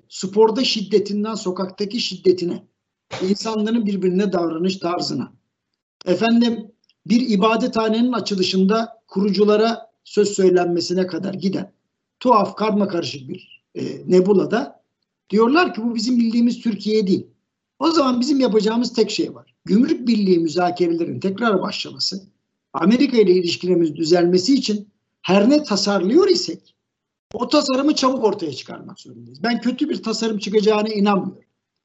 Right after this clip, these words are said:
Yani Sayın Cumhurbaşkanı da diyor ki biz bu reformları,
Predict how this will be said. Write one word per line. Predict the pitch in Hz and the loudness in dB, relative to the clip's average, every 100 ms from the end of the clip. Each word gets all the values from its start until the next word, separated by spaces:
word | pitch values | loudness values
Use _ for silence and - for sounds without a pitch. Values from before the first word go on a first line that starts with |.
| _ _ - | _ _ -6
Yani | 180 175 | -2 0
Sayın | - 220 226 | 2 4 2
Cumhurbaşkanı | 208 214 214 196 - 214 202 | 0 0 0 0 -2 -2 0
da | 190 | 0
diyor | 196 349 285 | 2 2 2
ki | - - _ _ _ - | -4 -10 _ _ _ -4
biz | 220 208 | -2 0
bu | 247 | 2
reformları, | 233 202 208 220 190 190 165 190 | 2 2 4 4 6 4 2 -4